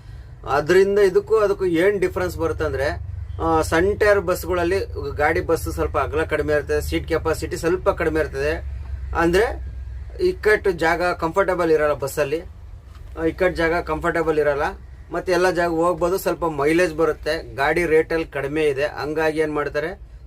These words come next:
ಪ್ರೈವೇಟ್ನವರೆಲ್ಲ ಏನ್ ಮಾಡ್ತಾರೆ ಸಣ್ಣ ಬಸ್ ತಗೋತಾರೆ. ಕೆ ಎಸ್ ಆರ್ ಟಿ ಸಿಯಲ್ಲಿ ಅದನ್ನ ನೋಡಲ್ಲ, ಜನಗಳು ಕಂಫರ್ಟಬಲ್ ನೋಡ್ತಾರೆ, ಜನಗಳು ಸೀಟ್ ಕೆಪಾಸಿಟಿ ನೋಡ್ತಾರೆ ಅವರು,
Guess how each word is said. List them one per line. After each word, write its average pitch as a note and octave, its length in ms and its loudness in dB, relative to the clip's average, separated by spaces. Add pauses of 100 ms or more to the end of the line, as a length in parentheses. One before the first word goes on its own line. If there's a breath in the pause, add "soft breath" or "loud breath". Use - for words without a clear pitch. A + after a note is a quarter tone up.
ಪ್ರೈವೇಟ್ನವರೆಲ್ಲ D#3 640 0
ಏನ್ D3+ 180 0
ಮಾಡ್ತಾರೆ D3 320 -4
ಸಣ್ಣ C#3 260 -8
ಬಸ್ D3 160 -2
ತಗೋತಾರೆ. C3+ 360 -4
ಕೆ D#3+ 140 -2
ಎಸ್ E3+ 160 -2
ಆರ್ E3 80 0
ಟಿ D#3 60 -2
ಸಿಯಲ್ಲಿ D3+ 440 0 (300 soft breath)
ಅದನ್ನ C#3 280 0
ನೋಡಲ್ಲ, C#3 300 0
ಜನಗಳು C#3 440 0
ಕಂಫರ್ಟಬಲ್ C3+ 560 -2
ನೋಡ್ತಾರೆ, C3 420 -2
ಜನಗಳು B2+ 420 -4
ಸೀಟ್ C3+ 280 -6
ಕೆಪಾಸಿಟಿ C3+ 500 -6
ನೋಡ್ತಾರೆ B2 360 -4
ಅವರು, A#2+ 200 -4